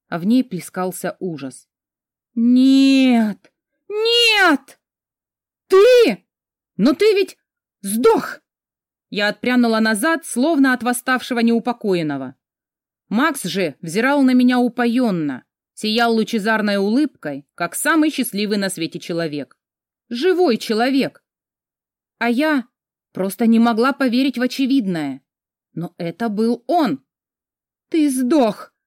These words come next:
Сдох!" твердила, как заведенная, убеждая его, себя, весь мир. "Твои останки по всей площади разметала!" Это я, Фло. Те же светлые волосы,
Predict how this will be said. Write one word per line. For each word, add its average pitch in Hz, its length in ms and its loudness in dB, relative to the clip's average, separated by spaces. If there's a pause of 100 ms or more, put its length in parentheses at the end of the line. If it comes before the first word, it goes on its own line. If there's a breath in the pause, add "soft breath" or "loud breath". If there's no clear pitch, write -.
(240)
Сдох!" 254 760 -2 (400)
твердила, 208 540 -2
как 196 180 -6
заведенная, 190 840 0 (100)
убеждая 233 580 -2
его, 208 520 -2 (160)
себя, 208 580 -4 (100)
весь 254 280 -2
мир. 233 340 2 (600)
"Твои 320 260 0
останки 339 880 -2 (280)
по 247 100 -4
всей 381 240 -2
площади 370 480 0
разметала!" 262 720 0 (840)
Это 170 300 -6
я, 208 380 -4
Фло. 170 480 -8 (760)
Те 320 160 -4
же 240 120 -2
светлые 226 500 -4
волосы, 165 600 -6